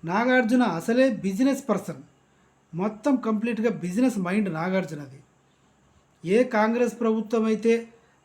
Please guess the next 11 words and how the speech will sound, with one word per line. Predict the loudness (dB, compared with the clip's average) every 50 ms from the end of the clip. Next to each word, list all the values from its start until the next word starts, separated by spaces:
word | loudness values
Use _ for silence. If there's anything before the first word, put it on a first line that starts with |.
| _ -4
తన | -2 0
ఎన్ | 0 0 0 -2 -2 0
కన్వెన్షన్ | 0 2 2 2 2 0 0 -2
బిల్డింగ్ని | -2 -2 -2 0 2 2 0 0
కూలగొట్టించిందో | -2 -4 -2 0 0 0 0 0 -2 -4 -2 -4 -4 -2 -2 -4 -4 -4 -8 -16 _
హైడ్రా | -12 -10 -10 -4 -4 -4 -2
పేరుతో, | -2 -4 -6 -6 -8 -8 -8 -8 -8 -10 -16 _ _ _ _ _ _ _ _ _ _ _ -20 _ _ _ _ -8
ఇప్పుడు | -6 -2 0 4 6 6 4 4 0 -6 -14 -20 _ _ _ _ _ -14 -8
అదే | -2 4 8 8 8 8 6
కాంగ్రెస్ | 4 4 2 4 4 4 4 4 2 2 0 0
మినిస్టర్ | 2 4 4 2 2 0 0 2 2 2 0